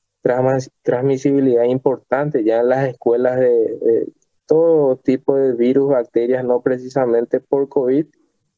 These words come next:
y que sea una semana de aprovechamiento de los padres de familias a que completen el esquema de vacunación de sus niños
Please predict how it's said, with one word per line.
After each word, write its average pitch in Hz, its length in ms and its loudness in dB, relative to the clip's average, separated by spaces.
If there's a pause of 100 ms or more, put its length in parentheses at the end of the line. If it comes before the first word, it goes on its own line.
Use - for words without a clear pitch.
(140)
y 170 60 0
que 208 160 -2
sea 170 220 -2
una 170 260 -2
semana 151 480 0
de 156 80 2
aprovechamiento 160 1120 0
de 131 300 0
los 139 200 -2
padres 143 500 -2
de 151 40 -10
familias 131 720 -2
a 123 120 0
que 135 140 -4
completen 127 720 -2
el 131 140 0
esquema 123 480 0
de 131 60 2
vacunación 127 680 0
de 135 160 2
sus 151 160 -2
niños 196 500 0